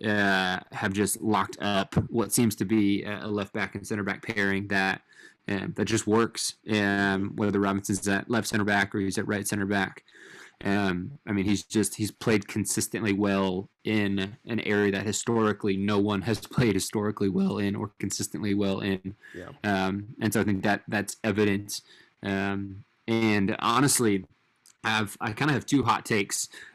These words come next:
Speaker 1: uh,
Speaker 2: Okay.
Speaker 1: going into, coming from this game.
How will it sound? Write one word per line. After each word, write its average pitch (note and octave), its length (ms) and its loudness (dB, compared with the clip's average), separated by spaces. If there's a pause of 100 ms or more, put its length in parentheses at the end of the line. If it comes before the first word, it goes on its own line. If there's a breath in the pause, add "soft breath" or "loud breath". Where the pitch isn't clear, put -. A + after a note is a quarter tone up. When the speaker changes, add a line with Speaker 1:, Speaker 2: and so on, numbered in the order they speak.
Speaker 1:
uh, G2 540 4 (160)
Speaker 2:
Okay. - 200 -6
Speaker 1:
going A2 360 4
into, G#2 920 2
coming B2 260 4
from A2 280 2
this G#2 240 4
game. G#2 520 0